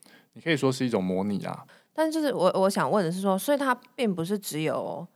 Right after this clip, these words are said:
Speaker 2: 画面上面有风的一些，呃，例如说跑-，草的飘动，或者说风里面带着一些树叶，或者说，所以它的音效也是有做出来的吗？
Speaker 1: 有哦，这个游戏里面对风的模拟吼，我觉得该做的都有做到。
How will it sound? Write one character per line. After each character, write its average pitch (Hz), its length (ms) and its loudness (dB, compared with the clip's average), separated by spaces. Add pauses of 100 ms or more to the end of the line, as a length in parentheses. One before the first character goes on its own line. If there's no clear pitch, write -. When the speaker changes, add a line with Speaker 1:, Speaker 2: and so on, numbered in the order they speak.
(280)
Speaker 2:
画 233 260 6
面 202 220 4
上 180 200 0
面 165 180 -2
有 123 140 -4
风 156 380 -2
的 127 100 -2
一 123 80 -6
些， 127 540 -8
呃， 156 180 -4
例 156 100 -4
如 151 40 -4
说 120 400 -8
跑-， - 240 -8
草 120 300 -2
的 139 120 -8
飘 156 240 -2
动， 156 220 0
或 165 60 0
者 139 60 -2
说 147 120 -4
风 151 320 -6
里 - 80 -10
面 147 160 -8
带 - 180 0
着 - 60 -10
一 123 80 -8
些 165 100 -14
树 117 300 -8
叶， 135 140 -8
或 - 120 -12
者 123 80 -12
说， - 80 -18 (240)
所 320 140 0
以 - 20 0
它 262 160 -2
的 180 240 0 (200)
音 277 180 0
效 262 240 4
也 131 80 -6
是 151 140 -6
有 120 60 -6
做 143 200 -8
出 - 200 -8
来 - 120 -10
的 - 120 -16
吗？ - 140 -12 (600)
Speaker 1:
有 117 120 -4
哦， 113 400 2 (300)
这 185 120 0
个 170 40 4
游 135 180 4
戏 147 260 2
里 113 100 2
面 120 320 2
对 143 180 4
风 131 220 0
的 113 80 2
模 104 240 -2
拟 104 200 -2
吼， 90 300 -6
我 - 20 -14
觉 120 140 0
得 123 60 2
该 143 160 4
做 143 180 4
的 113 80 6
都 120 140 6
有 104 80 2
做 113 200 2
到。 101 360 0